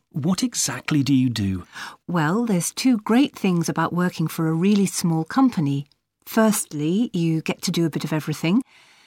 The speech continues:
Speaker 2: The other is that you can practically invent your job title. Mine is marketing manager, although I do a lot of other things too.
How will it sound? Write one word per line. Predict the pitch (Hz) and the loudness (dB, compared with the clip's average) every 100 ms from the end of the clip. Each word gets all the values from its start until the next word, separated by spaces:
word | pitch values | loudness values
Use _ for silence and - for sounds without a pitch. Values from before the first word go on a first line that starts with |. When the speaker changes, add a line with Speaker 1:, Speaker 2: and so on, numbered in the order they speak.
| _ | _
Speaker 2:
The | 220 226 | 6 8
other | 330 277 - | 8 6 2
is | 151 151 196 | 0 0 0
that | - | -2
you | 185 185 | 0 2
can | 190 185 | 2 0
practically | - - - - 330 - 247 | 0 -2 -2 -2 -2 0 2
invent | 220 190 180 214 147 - | 4 2 2 2 2 0
your | 180 | -2
job | 165 190 - | 0 -2 -2
title. | 151 147 - 147 147 _ _ _ _ - | -4 -4 -4 -6 -6 _ _ _ _ 2
Mine | 220 359 240 175 | 4 6 4 4
is | - 180 185 185 - - | 2 2 2 0 -4 0
marketing | 226 359 359 220 151 | 2 2 0 -2 -2
manager, | 147 143 139 135 135 _ _ _ _ _ - | 0 -2 -2 -4 -6 _ _ _ _ _ -2
although | 190 190 180 | 2 2 2
I | 175 | 2
do | 175 180 | 2 2
a | 190 | 2
lot | 196 | 2
of | 180 | 0
other | 170 151 | 0 -2
things | 151 143 143 | -4 -4 -4
too. | - 180 147 135 | -4 -2 0 -2